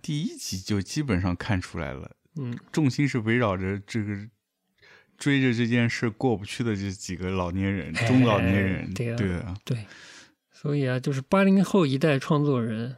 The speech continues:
Speaker 2: 反正改革开放会是他们长期比较好的一个故事，
Speaker 1: 有故事的。
Speaker 2: <laughs> 故事，不管是宝藏，宝藏故事来源，还是宝-，宝藏的这个情景设置啊，
Speaker 1: 嗯。
Speaker 2: 时代设置吧，可能他们未来还是会用下去的。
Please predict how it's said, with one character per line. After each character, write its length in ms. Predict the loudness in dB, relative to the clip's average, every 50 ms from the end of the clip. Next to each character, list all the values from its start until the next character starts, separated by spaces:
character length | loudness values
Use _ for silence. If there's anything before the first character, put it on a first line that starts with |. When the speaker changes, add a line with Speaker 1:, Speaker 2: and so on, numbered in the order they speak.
| -16 _ _ _ _
Speaker 2:
反 80 | 0
正 100 | 0 2
改 140 | 2 2 2
革 80 | 2 2
开 200 | 2 2 4 4
放 180 | 4 4 4
会 140 | 4 2 2
是 80 | 2 2
他 160 | 2 2 2
们 180 | 2 2 0 0
长 240 | -2 -2 0 0
期 500 | 0 0 0 0 2 2 2 2 2 0
比 140 | 0 0 0
较 160 | 2 2 2
好 200 | 2 2 0 0
的 100 | 0 0
一 40 | 0
个 160 | 0 0 0 0
故 200 | 0 2 2 2
事， 200 | 4 4 4 4
Speaker 1:
有 40 | 4
故 60 | 4
事 320 | 2 -2 -6 -10 -10 -10
的。 140 | -10 -8 -2
Speaker 2:
<laughs> 40 | 0
故 100 | 2 2
事， 500 | 4 4 2 2 2 2 2 0 -2 -4 -10 _ _
不 120 | -2 0
管 180 | 2 2 2 0
是 80 | 0
宝 240 | 0 0 -2 -2 2
藏， 400 | 2 4 4 4 4 2 0 -2 -6 -10 -14 -14 -16 -16 -18 -20 -20 -20 -20 _ _
宝 160 | 2 4 6
藏 180 | 6 6 6 6
故 140 | 4 4
事 100 | 6 6
来 160 | 6 6 6 6
源， 220 | 6 4 4 4
还 120 | 2 2 2
是 120 | 2 2
宝-， 300 | 2 0 0 -2 -2 -4 -2 -2
宝 180 | -2 0 0
藏 220 | 2 2 2 4 2
的 100 | 2 2
这 140 | 0 0 0
个 220 | 0 0 0 -2
情 240 | -2 -2 0 0 0
景 160 | 0 0 -2 -2
设 200 | 0 0 0 0
置 120 | 0 -2 -4
啊， 120 | -4 -4
Speaker 1:
嗯。 40 | -2
Speaker 2:
时 160 | -2 0 2
代 180 | 2 2 0 0
设 240 | 0 0 0 0
置 120 | 0 -2 -4
吧， 280 | -6 -6 -8 -10 -12 -16 -20 _ _
可 160 | -14 -10 -8
能 100 | -8 -8
他 120 | -6 -6 -6
们 120 | -4 -4
未 120 | -4 -4
来 100 | -4 -6
还 160 | -6 -6 -6 -6
是 100 | -6 -4
会 140 | -4 -4
用 160 | -4 -4 -4 -6
下 100 | -6 -8 -10
去 160 | -10 -12 -12
的。 60 | -14